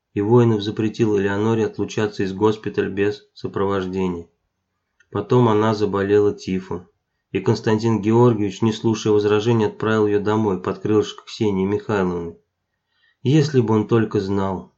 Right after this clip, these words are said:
что дома давно уж нет, гнездо разорено, и архангельские живут у Александры Ивановны. Элеоноре просто фантастически повезло получить место старшей операционной сестры в госпитале. Теперь ее вряд ли приняли бы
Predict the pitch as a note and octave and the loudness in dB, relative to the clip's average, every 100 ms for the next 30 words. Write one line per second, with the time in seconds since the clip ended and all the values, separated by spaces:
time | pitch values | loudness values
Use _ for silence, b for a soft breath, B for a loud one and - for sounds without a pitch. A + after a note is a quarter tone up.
0 | _ - G#2+ G2 B2+ C#3 G#2+ F2+ F#2 A2+ | _ -4 -2 4 6 6 4 -2 -2 2
1 | C3 B2 G2 - F#2+ F#2+ F2+ - _ _ | 4 2 0 -2 0 0 -2 -8 _ _
2 | _ _ G#2+ A2 B2 A#2+ C3+ B2 B2 B2+ | _ _ 4 6 6 6 6 6 6 6
3 | B2 A#2 F#2+ F#2 _ _ _ - G#2+ G#2+ | 6 4 0 -6 _ _ _ -2 -2 0
4 | C3 C3 A2+ G#2+ - A2 G#2 G#2+ G#2+ G2+ | 0 2 2 0 -2 -2 0 0 0 0
5 | G2 G2 A2+ G#2+ G2+ G2+ G2 F#2+ F#2 F2 | -2 -2 -2 -2 -2 -2 0 0 -2 -6
6 | E2+ - _ _ _ _ _ _ _ G#2+ | -12 -18 _ _ _ _ _ _ _ 0
7 | A#2 B2+ C3 A#2+ A#2 B2+ B2+ - - - | 4 4 4 2 4 2 2 -6 -14 -16
8 | _ _ _ _ _ - B2+ B2 B2 - | _ _ _ _ _ 2 4 4 0 0
9 | C3+ A#2 - - G2 G#2 G2+ G2+ G2+ F2+ | -2 -2 -6 -8 -6 -2 -2 0 -2 -2
10 | - G#2 G#2 A2 F#2+ A2 G#2 - G2 - | -2 -2 0 -4 -2 0 0 -2 -8 -2
11 | G#2+ G2+ G#2 F#2+ G#2 - G#2+ G#2 - G2+ | -2 -2 -6 -4 -4 -2 -2 -2 -4 -8
12 | - G2+ F#2 G2+ G2 - - E2+ D#2+ _ | -4 -4 0 0 0 -6 -14 -14 -14 _
13 | _ _ _ _ _ - A#2+ C3 C3 B2+ | _ _ _ _ _ -6 0 4 6 6
14 | B2 A#2+ C3+ C3 A#2 G#2 A#2 A#2 A2 G#2 | 4 6 6 6 2 0 2 2 2 2
15 | G#2 G2 | 0 0